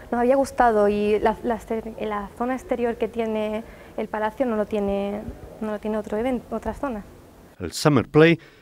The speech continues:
Speaker 2: surge de la fusión de dos eventos de referencia en la provincia, el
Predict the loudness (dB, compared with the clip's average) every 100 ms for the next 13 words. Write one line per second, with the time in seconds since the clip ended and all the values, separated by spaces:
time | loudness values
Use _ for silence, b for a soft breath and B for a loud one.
0 | b 0 2 4 4 4 2 2 4 6
1 | 6 4 4 4 4 4 2 0 0 2
2 | 2 4 6 4 4 4 4 6 4 B
3 | B B 0 0